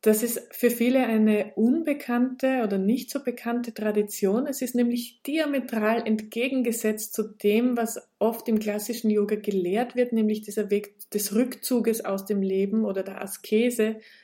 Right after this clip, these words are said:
oder bis hin zum Abschiednehmen von diesem Leben. Das heißt, es ist eine spirituelle Praxis für Menschen mit all ihren Verpflichtungen, sozialen Komponenten und Beziehungen, also eine Praxis, die mitten ins Leben hineingeht und nicht aus dem Leben raus.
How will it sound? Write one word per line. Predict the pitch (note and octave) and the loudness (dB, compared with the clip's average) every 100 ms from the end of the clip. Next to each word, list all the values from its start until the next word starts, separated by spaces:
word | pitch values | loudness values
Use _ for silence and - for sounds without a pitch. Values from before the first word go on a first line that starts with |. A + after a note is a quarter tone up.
| _ _ _ _ _ - | _ _ _ _ _ -2
oder | G3+ G3 | 0 2
bis | A3 | 0
hin | - A3 | 2 2
zum | G#3+ G#3+ - | 4 0 -2
Abschiednehmen | A3 - - A3 G3+ F#3+ F#3 F3+ F3 | -8 -4 -2 0 2 2 2 -2 -6
von | - F3 | -6 -4
diesem | F3+ F#3 F3 | -4 -6 -6
Leben. | F3 E3+ - | -6 -8 -8
Das | G3 | -4
heißt, | G#3 G#3 - | -2 -2 -2
es | A3 | -6
ist | - G#3 | -6 -6
eine | G#3+ G3+ | -2 -2
spirituelle | G3+ - B3 C4 C4 A#3 A3 A3 | -2 0 2 2 0 0 2 2
Praxis | A3 G3 G#3 - - C4+ - - _ _ _ - | 0 -6 -6 -6 -6 -6 -8 -18 _ _ _ -18
für | - A#3 C#4+ | -4 2 4
Menschen | D4 B3+ A#3+ A#3+ - A#3+ A#3+ A#3 | 4 2 2 0 0 4 4 4
mit | G#3+ G#3+ - | 4 4 0
all | G#3+ A3 | -2 0
ihren | A#3+ B3 | 2 2
Verpflichtungen, | A#3+ B3 - A3 A3+ A#3+ A#3 A3+ A#3 A#3 | 2 -4 -2 -2 -2 -4 -2 0 -2 -2
sozialen | A3+ A3 G#3 G3 A3+ | -4 -4 -2 0 0
Komponenten | - G#3 G#3+ G#3 G#3+ A3 A3 | 0 -2 0 0 0 0 -2
und | G#3+ | 0
Beziehungen, | G#3 - - C4+ A3+ G3+ A3+ - - - - | -4 -4 0 4 4 4 0 -2 -14 -20 -16
also | - G3+ A3 | 0 2 4
eine | - G#3+ | 4 2
Praxis, | G#3+ G#3 G#3+ - B3 - | 0 -2 -4 -4 -4 0
die | A3 | 4
mitten | G#3+ A3+ C#4 - A#3 | 6 6 4 0 0
ins | A3 G#3+ | 0 2
Leben | G#3+ G3+ | 2 2
hineingeht | G3+ G3 F#3 G3 A#3 A#3 G3+ G#3 | 0 0 0 2 2 2 0 0
und | - G3 | -2 -4
nicht | G3 G3 G#3+ G#3+ - | 0 2 2 0 -10
aus | - F#3+ F#3+ | -6 -6 -4
dem | G3 | -4
Leben | F#3 F#3 F#3 F3+ | -2 -2 -4 -6
raus. | E3 E3 - - - | -10 -12 -14 -16 -20